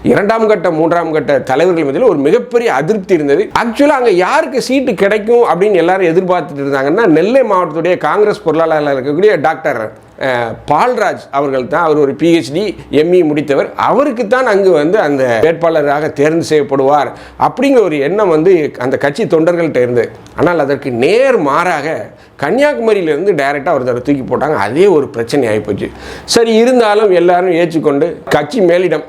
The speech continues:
காங்கிரஸ் தலைமை வந்து இதை சொல்லியிருக்கு, நம்ம அதுக்கு ஏத்தாப்புல செயல்படும் அப்படின்னு சொல்லிட்டு எல்லாரும் செயல்பட்டுட்டு இருந்தாங்க. ஆனா, அங்க பிரச்சனை என்ன அப்படின்னா, காங்கிரஸுக்கு ஏற்கனவே பாஜக தரப்புல மிகப்பெரிய நெருக்கடி.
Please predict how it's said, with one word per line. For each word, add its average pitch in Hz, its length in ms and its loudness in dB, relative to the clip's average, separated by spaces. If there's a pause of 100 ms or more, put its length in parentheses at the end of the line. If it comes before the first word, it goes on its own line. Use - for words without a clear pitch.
(140)
காங்கிரஸ் 185 400 0
தலைமை 180 320 0
வந்து 160 220 2
இதை 143 200 0
சொல்லியிருக்கு, 139 460 2 (300)
நம்ம 214 200 -2
அதுக்கு 185 320 2
ஏத்தாப்புல 185 280 0
செயல்படும் 156 580 0
அப்படின்னு 147 80 -2
சொல்லிட்டு 117 600 0
எல்லாரும் 139 380 0
செயல்பட்டுட்டு 127 480 -2
இருந்தாங்க. 98 280 -4
ஆனா, 143 180 0
அங்க 135 220 0
பிரச்சனை 202 480 0
என்ன 180 260 2
அப்படின்னா, 117 460 -6 (500)
காங்கிரஸுக்கு 247 520 2
ஏற்கனவே 214 580 2
பாஜக 185 600 0
தரப்புல 151 340 0
மிகப்பெரிய 175 560 2
நெருக்கடி. 160 580 0